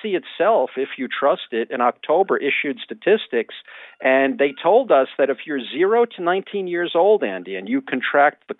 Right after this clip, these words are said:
coronavirus, your chances of survival are ninety-nine point nine nine seven percent. <laughs> And then there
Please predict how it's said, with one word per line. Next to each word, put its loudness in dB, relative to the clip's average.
coronavirus, 2
your 4
chances -2
of 2
survival 2
are 2
ninety-nine -2
point -2
nine 0
nine -2
seven 2
percent. -2
<laughs> -20
And -2
then 4
there 4